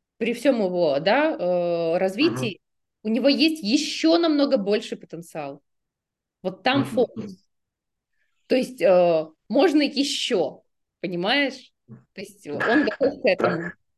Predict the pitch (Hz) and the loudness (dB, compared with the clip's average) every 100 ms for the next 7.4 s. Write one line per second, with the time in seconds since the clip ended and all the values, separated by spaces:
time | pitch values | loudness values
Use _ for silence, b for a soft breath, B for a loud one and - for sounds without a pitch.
0 | - 233 330 262 262 302 - 220 180 165 | 0 2 4 4 2 0 2 0 0 -8
1 | 151 170 _ _ _ _ 185 175 170 165 | -10 -14 _ _ _ _ -2 0 2 0
2 | 160 160 _ _ _ _ _ _ _ 233 | -2 -14 _ _ _ _ _ _ _ -2
3 | 214 208 302 277 226 190 175 254 254 220 | -2 2 0 2 0 0 0 -2 -2 -4
4 | - 214 160 170 165 - 220 190 156 147 | -2 -2 -4 -8 -8 -2 0 0 -4 0
5 | 190 262 220 208 196 220 226 190 180 220 | -2 0 0 0 0 -2 -2 -6 -6 -4
6 | 170 160 214 185 185 202 185 160 160 160 | -6 -4 -4 -2 -2 0 0 -2 -6 -12
7 | - 208 160 151 | -8 -4 -4 -4